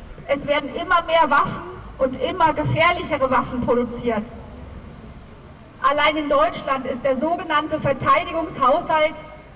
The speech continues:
in den letzten zehn Jahren um fünfzig Prozent gewachsen. Über fünfzig Milliarden sind für dieses Jahr zweitausendeinundzwanzig vorgesehen.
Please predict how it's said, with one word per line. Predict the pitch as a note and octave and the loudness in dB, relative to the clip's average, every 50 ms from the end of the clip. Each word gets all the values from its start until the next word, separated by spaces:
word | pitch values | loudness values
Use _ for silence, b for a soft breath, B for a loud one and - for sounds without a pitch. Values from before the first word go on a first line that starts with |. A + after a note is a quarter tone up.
| - | -2
in | B3 C#4 C4+ | -2 0 2
den | C#4 C#4 B3+ | 0 0 2
letzten | C#4 D4+ D4+ - - - - D#4 D#4 | 0 0 -2 -2 -6 -10 -8 -8 -6
zehn | - D#4 D4+ D4+ C#4 C4+ | -6 -6 -6 -6 -4 -2
Jahren | C#4 C4+ C#4 C#4+ D4 D#4 D4 - | 2 4 4 6 4 4 0 0
um | - C#4 C#4+ C4+ - | -2 -2 -4 -4 -4
fünfzig | - F4+ F#4+ G#4 G#4+ - - - - G4 F#4+ F#4+ - - | -4 -4 -4 -4 -6 -10 -12 -10 -8 -8 -6 -6 -4 -2
Prozent | - E4 D#4 - - - D4 D#4 D#4+ D#4+ - | 0 0 0 0 0 0 0 0 -2 -4 -6
gewachsen. | - D4 A#3+ A3+ A#3 A#3+ - - A3 G#3+ G3+ - - - - - - - - - - - - - - - - - - - - - - - - - - | -4 0 2 2 2 0 -2 -6 -8 -8 -8 -8 -10 -16 -16 -18 -18 -18 -18 -18 -18 -18 -18 -18 -20 -20 -20 -20 -18 -18 -18 -18 -20 -20 -18 -12 -8
Über | - F4+ E4+ E4+ E4+ - - | -4 0 2 4 4 4 2
fünfzig | E4+ F#4+ A4 G#4+ - - - - F#4+ F#4+ - - | 0 -2 -2 -2 -6 -8 -8 -10 -10 -8 -6 -4
Milliarden | E4 E4 E4 D#4 C#4+ C4+ C#4 C#4+ D4 D4 C#4+ C4+ C4 C#4 | -4 -2 0 2 4 6 6 6 4 4 2 0 0 -2
sind | C#4 C#4 C4+ | -4 -6 -4
für | C#4+ D4 C#4 | -2 -2 -2
dieses | - C#4+ C#4+ E4 E4+ E4 D#4+ - - | -2 -4 -8 -10 -10 -10 -12 -8 -2
Jahr | C#4 C4+ C#4 C#4+ D#4 - - | 2 4 4 4 4 2 -2
zweitausendeinundzwanzig | - D#4+ E4 F4 - E4+ D4+ D4 D4+ E4 D#4+ D#4 D4+ D4 - - A#3+ C#4 C#4 C#4+ C#4 C#4 - - C4 C4+ C#4 D#4 - - - | -2 -2 -2 0 2 4 4 6 4 4 2 -2 -6 -4 -2 0 0 0 0 -2 -4 -6 -4 -2 -2 -2 -2 -4 -8 -8 -2
vorgesehen. | - C#4 D4+ D#4 D4 E4 D#4 G#3 B3 A#3+ A#3 A3+ G#3+ G#3+ G#3+ A3 | 2 4 4 4 4 2 -2 -2 0 0 0 0 0 -2 -4 -4